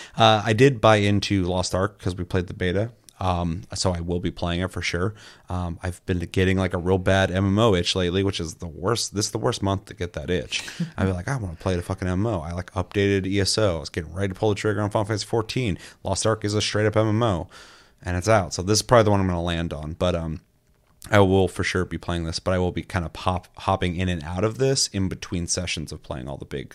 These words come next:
Speaker 1: titles coming out this month. So, but, uh, yeah, I'm excited to actually sit down and, like, be able to put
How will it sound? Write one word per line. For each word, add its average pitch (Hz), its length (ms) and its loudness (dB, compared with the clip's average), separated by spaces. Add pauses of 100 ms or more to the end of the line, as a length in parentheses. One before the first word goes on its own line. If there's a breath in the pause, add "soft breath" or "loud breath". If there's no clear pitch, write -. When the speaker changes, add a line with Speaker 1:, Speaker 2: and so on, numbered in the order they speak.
(160)
Speaker 1:
titles 85 320 -4
coming 60 220 -6
out 53 140 -12
this - 300 -4
month. 65 380 -8
So, - 320 -6 (460 loud breath)
but, 90 180 2
uh, 85 220 -2 (240)
yeah, 113 160 4
I'm 101 100 2
excited 98 300 0
to 90 80 2
actually 87 320 -2 (100)
sit 101 160 0
down 98 160 4
and, 76 180 -6 (120)
like, 90 120 -12 (680 soft breath)
be 110 60 6
able 95 160 2
to - 40 -12 (240)
put 104 320 2